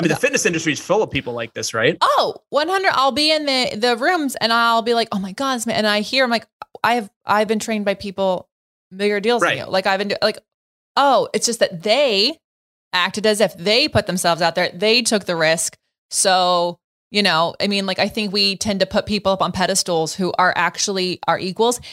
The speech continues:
Speaker 2: And if you met them and actually talked to them, they would see you as an equal as well. Like, you,
Speaker 1: They
Speaker 2: we're,
Speaker 1: would.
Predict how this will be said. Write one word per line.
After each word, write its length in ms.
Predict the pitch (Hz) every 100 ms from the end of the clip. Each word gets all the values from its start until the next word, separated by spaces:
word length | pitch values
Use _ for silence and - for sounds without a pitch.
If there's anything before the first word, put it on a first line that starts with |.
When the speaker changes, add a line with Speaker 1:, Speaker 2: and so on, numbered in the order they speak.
| - -
Speaker 2:
And 400 | 320 311 285 - _ _ -
if 180 | 262
you 80 | 285
met 220 | 254 277
them 240 | 254 190 196
and 100 | 190
actually 260 | 196 220 233
talked 200 | 226 220
to 40 |
them, 160 | 196 185 -
they 200 | 196 214
would 120 | 214
see 120 | 214
you 80 | 202
as 120 | 190
an 60 | 196
equal 260 | 170 165
as 100 | 156
well. 260 | 160 123 -
Like, 180 | - 185 -
you, 240 | 185 208
Speaker 1:
They 100 | -
Speaker 2:
we're, 140 | 202 254
Speaker 1:
would. 200 | -